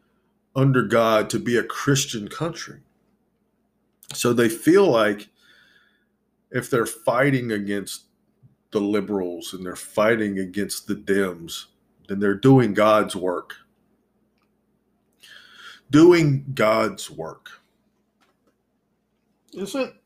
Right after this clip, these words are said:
that kinda how the nine eleven terrorists felt? Well, they didn't call it God. They referred to it as Allah. They were doing Allah's work.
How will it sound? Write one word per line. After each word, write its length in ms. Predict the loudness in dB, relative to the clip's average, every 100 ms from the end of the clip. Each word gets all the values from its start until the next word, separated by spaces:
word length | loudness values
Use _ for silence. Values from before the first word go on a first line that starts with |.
| 0
that 280 | 2 2
kinda 360 | 0 0 2 2
how 540 | 2 4 4 0 -4 _ _ _ _ _ _ _ _ _ _ _ _ -14
the 180 | -6 -4
nine 300 | 0 0 0
eleven 440 | 0 0 0 -4
terrorists 600 | 0 2 2 0 -4 -8
felt? 420 | -2 0 0 -4 _ _ _ _ _ _ _ 0
Well, 120 | 4
they 120 | 4
didn't 320 | 4 0 -4
call 260 | -2 0 0
it 160 | -8
God. 600 | -2 0 0 -2 -6 -10 -14
They 100 | -10
referred 560 | -8 -8 -8 -6 -6 -6
to 220 | -10 -8
it 100 | -6
as 260 | -8 -10 -14 -4
Allah. 540 | 0 2 0 -4 -14 _ _ _ _ _ _ _ _ _ _ _ _ _ _ _ _ _ _ _ _ _ _ _ _ -4
They 100 | 0
were 80 | 4
doing 260 | 6 6
Allah's 540 | 4 4 2 0 -2 -6
work. 360 | -14 -16 -20